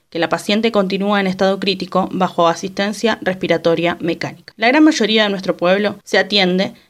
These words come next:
en la salud pública. Es necesario que podamos poner mayor atención al cuidado colectivo, por eso escuchamos a Marta Barrera, coordinadora de los agentes sanitarios de nuestra ciudad, que nos especifica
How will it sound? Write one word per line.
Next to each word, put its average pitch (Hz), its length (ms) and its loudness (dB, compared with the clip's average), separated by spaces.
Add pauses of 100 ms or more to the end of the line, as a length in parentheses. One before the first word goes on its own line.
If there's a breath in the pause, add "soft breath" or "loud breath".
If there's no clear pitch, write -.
en 233 120 2
la 240 80 4
salud 208 300 2
pública. - 640 -10
Es 254 100 0
necesario 240 680 2
que 185 100 -6
podamos 190 280 2
poner 196 280 0
mayor 208 300 2
atención 208 580 2
al 185 100 -2
cuidado 185 300 4
colectivo, 196 680 -2
por 185 160 2
eso 208 340 -2
escuchamos 208 680 -2
a 190 80 -2
Marta 208 360 2
Barrera, 165 480 0 (140)
coordinadora 190 640 4
de 175 180 6
los 185 260 0
agentes 208 440 -2
sanitarios 185 500 0
de 175 80 2
nuestra 165 240 -2
ciudad, 202 380 2 (280 loud breath)
que 233 80 -2
nos 240 160 0
especifica 254 680 -2